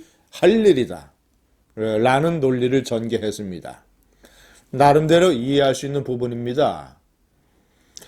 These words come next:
그러나 현실적으로 다른 면이 있습니다.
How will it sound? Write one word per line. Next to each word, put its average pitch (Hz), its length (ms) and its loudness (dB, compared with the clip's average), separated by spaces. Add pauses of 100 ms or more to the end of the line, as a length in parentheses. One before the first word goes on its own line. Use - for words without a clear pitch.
(160)
그러나 151 340 2
현실적으로 151 720 0
다른 123 360 -4
면이 123 240 -2
있습니다. 117 840 -4